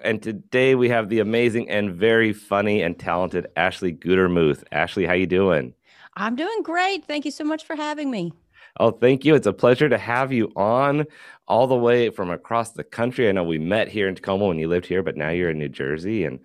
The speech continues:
Speaker 1: um, why don't you tell people a little bit about yourself? I mean, y-,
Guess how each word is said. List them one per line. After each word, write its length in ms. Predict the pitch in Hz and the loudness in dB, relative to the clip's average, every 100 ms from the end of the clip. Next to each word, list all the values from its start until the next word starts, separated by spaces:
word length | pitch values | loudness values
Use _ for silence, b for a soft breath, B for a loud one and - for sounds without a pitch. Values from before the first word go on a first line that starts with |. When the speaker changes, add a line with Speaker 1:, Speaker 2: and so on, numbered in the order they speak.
| B B B B | B B B B
Speaker 1:
um, 460 | - 92 90 73 67 _ B B | -2 2 2 0 -6 _ B B
why 80 | 131 | 0
don't 120 | 196 | 0
you 60 | |
tell 140 | 208 175 | 2 2
people 180 | 196 156 | 4 4
a 40 | |
little 180 | 123 147 | 6 6
bit 100 | 151 | 6
about 240 | 131 127 143 | 6 4 4
yourself? 440 | 143 131 92 82 | 2 2 0 0
I 40 | |
mean, 240 | 95 98 95 - | -2 -2 -2 -4
y-, 160 | - | -10